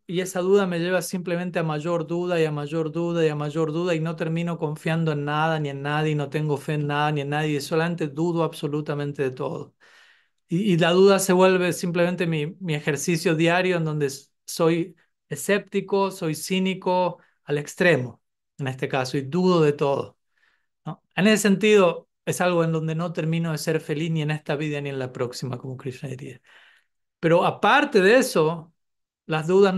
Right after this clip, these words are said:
no solamente son necesarias, son, son saludables muchas veces. Permitirme dudar, ¿no? Porque si no entramos en un viaje muy rígido de certidumbre, donde todo tiene que ser cer-,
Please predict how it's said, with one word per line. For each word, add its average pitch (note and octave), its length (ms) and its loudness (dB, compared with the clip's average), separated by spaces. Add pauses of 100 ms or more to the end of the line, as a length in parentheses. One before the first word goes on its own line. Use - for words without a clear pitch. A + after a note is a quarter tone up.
(140)
no D#3+ 180 -2
solamente E3 480 -2
son F3 220 -4
necesarias, F3 680 -2
son, D#3 420 -6 (800)
son E3 240 0
saludables D#3 720 0
muchas B2 340 -8
veces. - 460 -16 (500)
Permitirme D#3+ 720 2
dudar, C3 540 -6 (600)
¿no? D#3 300 -14
Porque E3+ 180 -2
si G3 140 2
no A3 100 6
entramos A3 460 2
en F#3+ 120 2
un G3+ 160 2
viaje G3 420 0
muy F#3+ 260 -2
rígido F3+ 580 -2
de D3+ 120 0
certidumbre, C#3 960 -4 (800)
donde D3 340 2
todo F#3 400 4
tiene F#3 240 2
que E3+ 100 0
ser E3 180 0
cer-, - 680 -6